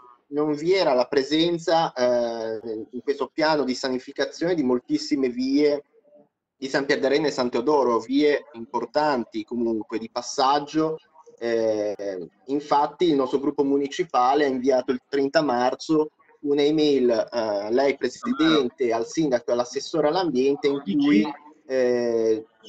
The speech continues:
mettevamo in evidenza questo fattore e, eh, inserivamo una serie di vie che ci sembrava opportuno inserire nell'elenco del piano di sanificazione.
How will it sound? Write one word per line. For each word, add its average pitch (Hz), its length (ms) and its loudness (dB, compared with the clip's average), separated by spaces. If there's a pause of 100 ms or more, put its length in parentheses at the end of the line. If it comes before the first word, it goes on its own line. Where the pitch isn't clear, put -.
(120)
mettevamo 156 440 0
in 143 80 2
evidenza 139 500 0
questo 135 300 -2
fattore 139 840 0
e, 135 460 0 (220)
eh, 117 480 -2
inserivamo 127 720 0
una 110 520 0
serie 147 400 -2
di 143 120 -2
vie 127 520 0
che 123 280 -4
ci 127 120 -14
sembrava 117 680 0
opportuno 127 960 -2
inserire 120 440 0
nell'elenco 113 560 -2
del 107 180 -4
piano 110 240 -4
di 110 160 -10
sanificazione. 104 1080 -6